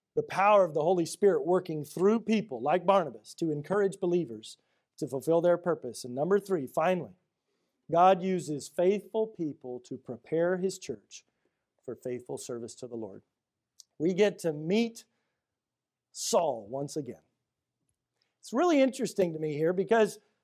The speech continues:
Barnabas has gone to the church in Antioch. He's traveled three hundred miles. He's encouraging them. He's challenging them. He's exhorting them.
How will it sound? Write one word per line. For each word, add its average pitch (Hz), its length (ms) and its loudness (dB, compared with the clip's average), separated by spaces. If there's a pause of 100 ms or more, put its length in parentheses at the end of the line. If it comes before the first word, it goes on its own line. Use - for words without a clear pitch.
(160)
Barnabas 254 600 6
has 202 140 0
gone 254 420 6
to 247 120 -4
the 208 100 2
church - 640 0 (380)
in 277 140 6
Antioch. 233 580 6 (180)
He's 175 180 -6
traveled 247 520 4
three 302 300 4
hundred 294 340 4
miles. 254 600 2 (580)
He's 226 220 4
encouraging 240 720 2
them. 202 160 4
He's 190 120 -4
challenging 254 720 0
them. 214 200 6 (200)
He's 233 200 2
exhorting 262 600 2
them. 226 300 4